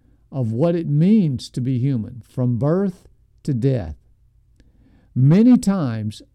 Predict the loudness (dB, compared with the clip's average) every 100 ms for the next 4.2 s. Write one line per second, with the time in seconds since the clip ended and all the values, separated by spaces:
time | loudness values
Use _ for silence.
0 | -8 -8 -6 -6 -4 -4 -2 -2 -2 -4
1 | -2 0 2 2 0 -2 -4 -2 -2 -4
2 | -6 -4 -2 0 0 0 -2 -6 -6 -4
3 | -4 -4 -6 -6 -6 -8 -6 -6 -6 -6
4 | -6